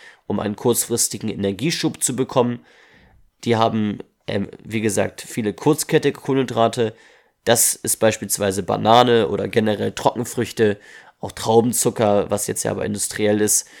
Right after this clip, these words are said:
ähm, das enthält sehr viel kurzkettige Kohlenhydrate.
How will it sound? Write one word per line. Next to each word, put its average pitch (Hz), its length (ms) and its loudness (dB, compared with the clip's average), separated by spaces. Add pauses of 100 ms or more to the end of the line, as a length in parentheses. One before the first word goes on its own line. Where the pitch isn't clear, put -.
(260)
ähm, 95 280 -4
das 110 200 0
enthält 104 340 0
sehr 101 180 -2
viel 101 240 -4
kurzkettige - 760 -8
Kohlenhydrate. - 680 -14